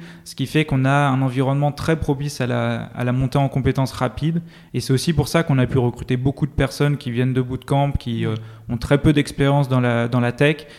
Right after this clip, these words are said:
et, euh, et faire en sorte qu'après quelques mois déjà, ils puissent être très autono-, très autonomes, euh, dans leurs équipes,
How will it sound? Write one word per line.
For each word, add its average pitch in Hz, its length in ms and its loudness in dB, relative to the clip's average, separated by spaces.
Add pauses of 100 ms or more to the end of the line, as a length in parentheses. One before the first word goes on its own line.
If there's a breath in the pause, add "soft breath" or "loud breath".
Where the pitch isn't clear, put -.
(200 loud breath)
et, 131 240 0
euh, 117 340 -2
et 123 100 -4
faire 131 180 0
en 131 80 2
sorte 151 340 -2
qu'après 131 520 2
quelques 127 220 -2
mois 135 220 2
déjà, 131 300 4
ils 139 80 0
puissent - 200 -10
être - 120 -6
très 127 240 0
autono-, 127 640 2
très 139 180 0
autonomes, 131 460 2
euh, 113 160 -2
dans 117 100 -2
leurs 113 180 -2
équipes, 113 320 -4